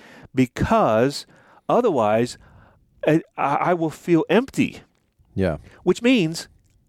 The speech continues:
Speaker 1: it's not enough for me to
Speaker 2: You're,
Speaker 1: say, "I'm
Speaker 2: you're
Speaker 1: not
Speaker 2: not
Speaker 1: defining
Speaker 2: defining yourself.
Speaker 1: myself."
Speaker 2: Right.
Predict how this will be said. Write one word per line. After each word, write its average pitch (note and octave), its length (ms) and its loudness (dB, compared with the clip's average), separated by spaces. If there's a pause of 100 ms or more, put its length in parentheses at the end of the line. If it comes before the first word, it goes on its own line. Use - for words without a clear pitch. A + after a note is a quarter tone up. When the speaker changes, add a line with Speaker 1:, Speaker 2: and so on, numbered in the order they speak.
(140)
Speaker 1:
it's F3 260 0
not F#3+ 220 2
enough F#3+ 260 0
for D3+ 140 -4
me F3 160 2
to E3+ 80 2
Speaker 2:
You're, C#3+ 140 4
Speaker 1:
say, A#3 160 2
"I'm C#3+ 80 0
Speaker 2:
you're C#3 80 4
Speaker 1:
not D4 100 6
Speaker 2:
not - 80 2
Speaker 1:
defining A2+ 400 2
Speaker 2:
defining - 20 0
yourself. - 380 -2
Speaker 1:
myself." - 100 -12
Speaker 2:
Right. G#2+ 180 -2